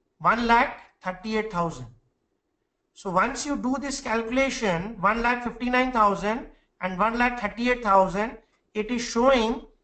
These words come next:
twenty thousand extra. That means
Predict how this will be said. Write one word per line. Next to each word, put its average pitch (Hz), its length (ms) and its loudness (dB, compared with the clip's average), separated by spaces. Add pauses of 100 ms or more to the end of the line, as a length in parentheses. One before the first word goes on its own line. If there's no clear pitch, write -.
(720)
twenty 233 360 0
thousand 233 440 2
extra. - 640 -2 (720)
That 175 260 -4
means 233 580 -2